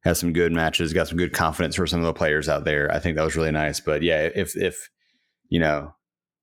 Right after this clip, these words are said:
I keep coming back to the Josviak injury. Like, if that continues to be, you know, if that lingers and he's out for longer and, and we continue to lose having his, his form out there, uh, that could end up being a, a really big loss.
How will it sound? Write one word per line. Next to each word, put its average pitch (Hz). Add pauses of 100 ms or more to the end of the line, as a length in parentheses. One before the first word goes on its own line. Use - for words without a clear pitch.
(260)
I 101
keep 101
coming 92
back 85
to 80
the 80
Josviak 76
injury. 76
Like, 80
if 78
that 82
continues 82
to 85
be, 73 (300)
you 82
know, 76
if 69
that 80
lingers 80
and 73
he's 80
out 76
for 78
longer 73
and, 73
and 76
we 73 (100)
continue 80
to 71
lose 76 (140)
having 78
his, 73 (640)
his 78 (400)
form 85
out 73
there, 71
uh, 78 (180)
that 73
could 78
end 73
up 73
being 71
a, 71
a 80
really 78
big 76
loss. -